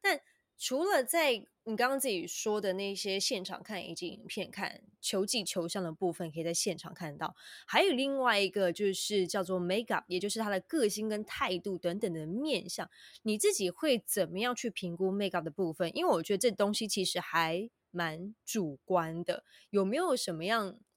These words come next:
是一个标准，或是有哪位选手是一个标准，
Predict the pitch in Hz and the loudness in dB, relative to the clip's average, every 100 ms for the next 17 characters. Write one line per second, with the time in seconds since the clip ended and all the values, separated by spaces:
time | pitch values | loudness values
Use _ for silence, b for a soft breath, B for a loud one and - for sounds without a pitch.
0 | _ - 277 190 196 190 - 190 190 190 | _ -4 -2 -2 -6 -6 0 2 2 -2
1 | 170 220 220 220 175 151 208 196 175 175 | -4 -2 0 -2 -2 -4 -4 -4 -4 -4
2 | - 190 185 - 190 180 185 - | -4 -4 -6 -2 0 2 0 -4